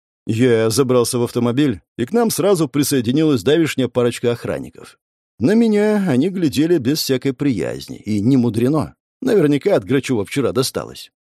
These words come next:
А че дуться, сами виноваты, разявы. Умею заводить друзей, этого у меня не отнять. Внедорожник выехал за ворота, я переложил сумку себе на колени и принялся проверять снаряжение.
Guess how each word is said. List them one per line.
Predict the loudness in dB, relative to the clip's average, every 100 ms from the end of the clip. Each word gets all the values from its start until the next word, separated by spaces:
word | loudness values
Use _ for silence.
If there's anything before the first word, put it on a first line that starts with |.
| -6
А | -4
че | -2 -6
дуться, | -8 -12 -6
сами | 0 2 2
виноваты, | 2 2 2 0 0
разявы. | 0 2 2 2 0 -6 _ _ _
Умею | 0 2 4 4 4 2 2
заводить | 2 0 -2 -6
друзей, | -8 -8 -8 -12 -8
этого | -6 0 2
у | 2
меня | 2 0 0
не | 0
отнять. | -2 -6 -8 -8 -10 -16 _ _ _ _ _ _ _ _ _ _ -10
Внедорожник | 0 2 4 4 4 2 0 2
выехал | 2 4 2 0
за | 0 -2
ворота, | 2 0 2 2 2
я | 2 2 2
переложил | 0 2 2 2 -2
сумку | 0 -2 -2
себе | -8 -8 -8
на | -4
колени | 0 2 2 2 0 -2
и | -2
принялся | 0 0 2 2 2 0
проверять | 2 2 2 0
снаряжение. | 0 0 0 -4 -14 -20